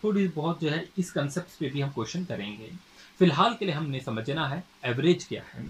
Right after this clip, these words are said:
एक layman की definition से जो है हम समझेंगे average का concept। और average आप जानते हैं क्या होगा, sum of quantity divided by number of quantity। average जो होगी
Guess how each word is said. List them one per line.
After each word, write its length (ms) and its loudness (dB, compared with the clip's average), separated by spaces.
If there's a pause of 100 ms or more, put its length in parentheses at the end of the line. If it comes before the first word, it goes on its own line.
(460)
एक 120 4
layman 420 6
की 140 4
definition 560 4
से 140 -2
जो 140 -4
है 60 -4
हम 100 -6
समझेंगे 600 -4 (340)
average 420 2
का 200 -2
concept। 580 -4 (180)
और 100 0
average 360 0
आप 140 -2
जानते 300 -4
हैं 200 -6
क्या 140 -2
होगा, 480 -2 (300)
sum 160 6
of 200 0
quantity 400 0 (160)
divided 380 2
by 100 2 (240)
number 260 4
of 220 2
quantity। 420 -10 (520)
average 380 4
जो 120 0
होगी 420 -4